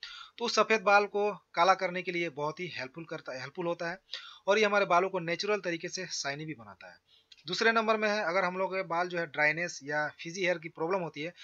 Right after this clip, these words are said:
तो उस प्रॉब्लम को भी दूर करने में ये हेल्प करता है।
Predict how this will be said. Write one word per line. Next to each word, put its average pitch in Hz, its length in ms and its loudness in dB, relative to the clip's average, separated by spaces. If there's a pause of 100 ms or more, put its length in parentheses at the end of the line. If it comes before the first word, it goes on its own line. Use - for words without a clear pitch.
(180)
तो 202 60 -6
उस - 80 -4
प्रॉब्लम 196 320 0
को 196 120 -2
भी 196 160 -2
दूर 165 180 -6
करने 165 240 -6
में 170 100 -8
ये 175 100 -6
हेल्प - 320 -10
करता 190 260 -18
है। - 60 -20